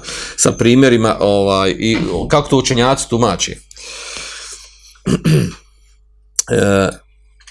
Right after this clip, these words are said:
kaže ovdje, znači, kako zahirije dokazuju vanjsko značenje hadisa.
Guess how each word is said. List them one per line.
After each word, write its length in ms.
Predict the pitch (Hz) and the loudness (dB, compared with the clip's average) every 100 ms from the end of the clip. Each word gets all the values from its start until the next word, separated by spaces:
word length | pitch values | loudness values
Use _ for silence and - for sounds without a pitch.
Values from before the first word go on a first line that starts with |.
| - _ _ _ _ _ _ _ _ _ _ _ - - 57 - - - - - _ _ _ _ _ _ _ _ _ - - _ _ - - | -20 _ _ _ _ _ _ _ _ _ _ _ -20 -14 -12 -12 -16 -20 -20 -20 _ _ _ _ _ _ _ _ _ -20 -20 _ _ -18 -4
kaže 440 | 113 113 110 104 | 2 2 4 4
ovdje, 240 | 104 113 117 | 6 4 4
znači, 220 | 104 - | 2 2
kako 280 | 139 - 110 | 0 0 2
zahirije 500 | 110 107 123 123 101 | 2 4 4 4 4
dokazuju 760 | 92 107 107 123 156 139 - - - | 2 2 2 4 4 4 0 -10 -4
vanjsko 440 | 98 117 - 127 | 0 0 2 2
značenje 640 | 95 101 104 113 123 101 90 | 2 2 2 2 2 2 0
hadisa. 680 | 95 87 95 110 - 127 | 0 0 2 2 2 2